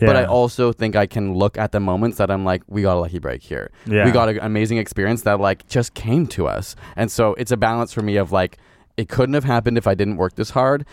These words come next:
Speaker 1: but it also couldn't have happened if a bunch of weird things didn't line up the way they did. And that is what I think can make someone a good entre-,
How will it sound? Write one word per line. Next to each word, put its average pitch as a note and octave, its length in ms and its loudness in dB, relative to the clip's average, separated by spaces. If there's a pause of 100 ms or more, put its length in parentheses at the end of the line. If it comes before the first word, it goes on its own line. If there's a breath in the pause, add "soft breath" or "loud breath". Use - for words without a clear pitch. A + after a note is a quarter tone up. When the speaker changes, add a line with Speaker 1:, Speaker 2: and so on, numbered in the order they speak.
(180 loud breath)
Speaker 1:
but G#2 100 0
it G#2+ 80 0
also G2+ 240 0
couldn't G#2 200 0
have G2 80 -2
happened G2 360 -2
if F#2+ 140 -4
a F#2 40 -2
bunch F#2 320 -4
of G2 120 -2
weird F#2+ 260 0
things F#2 240 -2
didn't F2+ 240 -4
line F2 220 -2
up E2 100 -4
the - 100 -4
way D#2+ 140 0
they D#2 140 -2
did. G#2+ 340 2 (220)
And A2+ 200 0
that A2 220 0
is G2 140 -2
what G2 120 4
I F#2+ 80 0
think F#2 260 -4
can F#2 180 -4
make F2+ 180 -2
someone F2 240 -4
a F2 60 -4
good F2 100 -2
entre-, - 180 -10